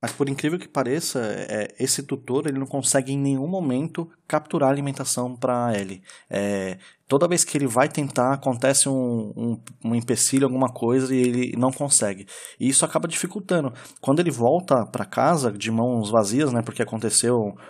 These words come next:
é, chegou, chegaram pessoas ali, e um cachorro começou a latir, ele teve que sair correndo às pressas,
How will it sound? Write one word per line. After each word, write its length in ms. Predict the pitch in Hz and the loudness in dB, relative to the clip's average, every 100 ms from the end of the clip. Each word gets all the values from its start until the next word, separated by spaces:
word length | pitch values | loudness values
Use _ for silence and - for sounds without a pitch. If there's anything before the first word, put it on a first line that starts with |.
| - _ - | -20 _ -6
é, 340 | 101 92 - | -4 -4 -4
chegou, 460 | - 127 117 127 131 | 0 0 2 2 2
chegaram 320 | 127 120 139 | 2 2 2
pessoas 500 | 135 117 127 127 110 | 2 2 2 2 2
ali, 280 | 107 127 131 | 2 4 4
e 60 | |
um 60 | 110 | 2
cachorro 400 | - - 120 117 | 0 0 0 0
começou 320 | 123 120 123 | 0 0 2
a 40 | |
latir, 260 | 110 - 135 | 0 2 2
ele 80 | 123 | 2
teve 160 | 123 | 0
que 80 | 113 | 0
sair 160 | - 113 | 2 0
correndo 340 | - 107 113 | 0 0 0
às 120 | 104 | 0
pressas, 440 | - 123 156 113 | 2 2 2 -2